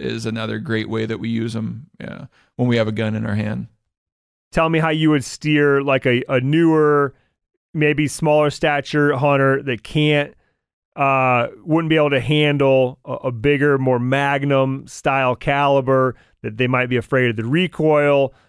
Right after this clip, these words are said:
Speaker 2: you know, the punishment that comes with it, even though I know that a lot of rifles these days come with breaks standard. And, uh, now every, you know, a lot of people are getting, uh, suppressors, which helps a lot. But even then, you know, a, a, a three hundred Magnum,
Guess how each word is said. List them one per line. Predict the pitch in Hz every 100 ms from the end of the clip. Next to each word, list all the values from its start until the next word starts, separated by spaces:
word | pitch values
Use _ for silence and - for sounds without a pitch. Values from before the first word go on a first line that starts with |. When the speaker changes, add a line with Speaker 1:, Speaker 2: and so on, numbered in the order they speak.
| _
Speaker 2:
you | 131
know, | 131 127
the |
punishment | 113 170 156 151 135
that |
comes | - 147 131
with | 143 139
it, | 135
even | 113 127
though | 127
I | 123
know | 123 139 139 135
that | 117 113
a | 107
lot | 120 139 156
of | 147
rifles | 139 131 131 127
these | 120 117
days | 120 120 110
come | - - 143 135
with | 123 110 110
breaks | 131 131 123 -
standard. | - 135 139 143 139 139 123 - _ _ _ -
And, | 117 120
uh, | 127 120 117
now | 127 135 131
every, | 123 127 135 139
you | 139
know, | 127
a |
lot | 120 131 135
of |
people | 143 135
are | 127
getting, | 117 127 127 120 113 -
uh, | 120 113 104
suppressors, | - 107 - 160 - 147 120
which | 123
helps | - 135 127
a | 135
lot. | 127 123 127 -
But | 139 139 127 - _ _ _ -
even | 214 214 196
then, | 214 190 139 135 - _ _
you | 190
know, | 165 135 160 202
a, | -
a, | 135 143
a | 139 143
three | - 175 180
hundred | 175 170 151
Magnum, | 156 165 180 160 113 117